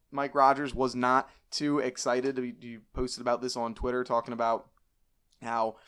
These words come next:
you know, if you're, if this type of thing's happening, you know, you should be able to get, get more time, or, you know, it's, it's B S, and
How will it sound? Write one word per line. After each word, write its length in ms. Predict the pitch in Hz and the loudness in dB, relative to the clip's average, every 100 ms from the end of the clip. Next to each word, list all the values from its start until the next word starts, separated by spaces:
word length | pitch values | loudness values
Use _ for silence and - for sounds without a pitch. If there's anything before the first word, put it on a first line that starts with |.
| _ - | _ -12
you 60 | 127 | -4
know, 100 | 117 | -4
if 120 | - | -2
you're, 360 | 127 120 117 - | -2 -2 -4 -10
if 100 | 110 | -8
this 200 | 131 - | -8 -4
type 180 | 131 110 | -4 -4
of 80 | |
thing's 280 | 110 123 113 | -6 -6 -4
happening, 500 | 117 117 123 117 113 - - - | 0 0 0 -6 -8 -14 -20 -8
you 40 | |
know, 120 | 117 | -4
you 320 | 113 104 113 | -4 -6 -10
should 240 | 113 131 113 | -6 -4 -4
be 100 | 117 | -6
able 160 | 110 | -6
to 60 | 110 | -8
get, 240 | 113 110 _ 127 | -8 -8 _ -10
get 120 | 120 | -8
more 160 | 123 113 | -6 -8
time, 540 | - 127 120 117 117 | -6 -2 -2 -2 -4
or, 220 | 113 113 | -4 -4
you 100 | 110 | -6
know, 180 | 107 107 101 | -8 -10 -10
it's, 240 | 104 - - | -16 -14 -14
it's 160 | 107 | -14
B 200 | 110 117 | -12 -4
S, 280 | 110 110 - | -2 -2 -4
and 160 | 110 | -12